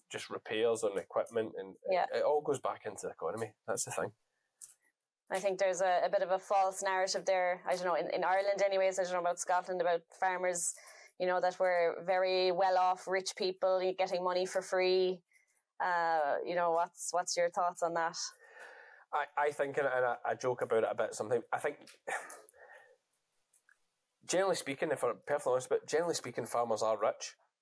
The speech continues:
Speaker 1: Like, they are rich because I've seen what poor is, and, and
Speaker 2: Yeah.
Speaker 1: farmers aren't, you know, f-, and I would define rich, I'll take myself as an ex-, as an example. I would say I,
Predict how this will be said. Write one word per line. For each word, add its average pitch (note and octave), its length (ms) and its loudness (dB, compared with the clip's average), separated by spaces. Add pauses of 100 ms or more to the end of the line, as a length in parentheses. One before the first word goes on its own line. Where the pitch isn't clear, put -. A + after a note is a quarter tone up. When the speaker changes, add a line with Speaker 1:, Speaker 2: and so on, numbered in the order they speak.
(600)
Speaker 1:
Like, A#2 340 -2 (760)
they B2 160 -2
are C3 180 2
rich - 280 -2 (280)
because - 340 -6
I've C3+ 140 0
seen B2 220 -8
what C#3+ 180 -2
poor A#2+ 240 0
is, B2+ 300 0 (680)
and, - 200 -2
and A2 160 -4
Speaker 2:
Yeah. - 160 2
Speaker 1:
farmers C3 260 0
aren't, A#2 160 0 (220)
you B2 80 -4
know, A2+ 100 2
f-, - 180 -8 (360)
and C3 140 0 (180)
I C3+ 120 0
would D3+ 140 -6
define C3 320 -2
rich, - 380 -2 (400)
I'll C#3 80 -2
take D3 180 -2
myself B2+ 340 0
as D3 60 -4
an C#3 60 4
ex-, A#2+ 180 -2 (140)
as A2+ 120 -4
an A2 60 0
example. A2+ 540 0
I C3 80 2
would C3+ 120 -2
say - 120 -2
I, G#2+ 140 2